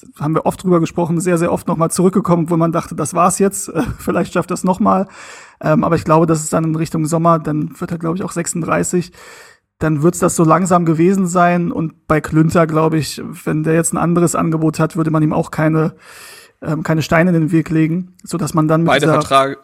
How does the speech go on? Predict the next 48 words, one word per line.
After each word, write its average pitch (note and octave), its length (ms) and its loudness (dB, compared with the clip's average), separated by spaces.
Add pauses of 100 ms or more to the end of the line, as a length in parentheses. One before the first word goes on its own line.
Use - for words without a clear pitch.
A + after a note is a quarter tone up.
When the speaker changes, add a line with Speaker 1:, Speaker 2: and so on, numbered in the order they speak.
Speaker 2:
Verträge C3+ 560 -6
laufen B2 280 -4
auch A#2+ 140 -4
aus, C3 380 0
was A#2+ 180 -6
eine A#2 240 -4
sehr, A#2 540 -4 (400)
äh, A#2 220 2
Speaker 1:
Klünters A2+ 240 4
Vertrag F3 280 2
auch, D#3+ 160 -2
okay, C#3+ 60 0
Speaker 2:
ja, A#2+ 140 6
Speaker 1:
das A2+ 100 -2
hatte A#2 100 4
ich C3 80 0
Speaker 2:
seichte D#3 120 -6
Speaker 1:
gar B2 100 -2
nicht A#2+ 80 -2
auf A#2+ 80 -4
dem D3+ 60 -4
Schirm. D3 280 -6 (240)
Mhm. E3 100 -8
Speaker 2:
Ja, A2+ 100 -2 (600)
genau. A#2 380 -12
Speaker 1:
Okay, - 320 -10 (260)
ja, - 260 -8
also D#3+ 160 -2
dann E3+ 400 0
wäre E3+ 200 2
in D#3+ 80 2
meinen F#3 300 2
Augen F#3 340 0
mit E3 120 -2
einem D#3+ 180 -2
ablösefreien F3 680 0
Da D#3+ 80 0
Costa F#3+ 320 -2
und E3 180 0
eben E3 220 -4
dieser D#3 420 -2 (300)
Wunschlösung, F#3 640 2
die F3 100 -4
man E3+ 400 0 (380)
hoffentlich, F#3 760 2
ähm, E3 300 -2
schon E3 260 -4
hat, E3+ 240 -2